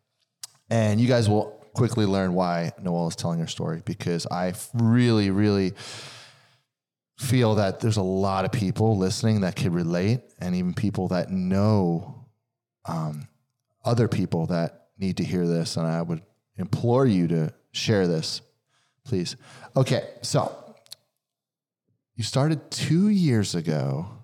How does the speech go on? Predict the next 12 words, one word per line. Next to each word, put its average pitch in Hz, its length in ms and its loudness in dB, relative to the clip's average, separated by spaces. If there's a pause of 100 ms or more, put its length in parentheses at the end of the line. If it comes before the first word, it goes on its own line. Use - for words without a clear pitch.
(220)
at 92 100 -6
forty-two. - 640 -4 (720)
Why 123 400 0
did 160 240 -2
you 90 400 0 (140)
sign 113 260 -2
up 175 300 -2
at 85 120 -10
Fit - 180 -8
forty-two 85 440 -6
La 85 120 -2
Quinta? - 380 -6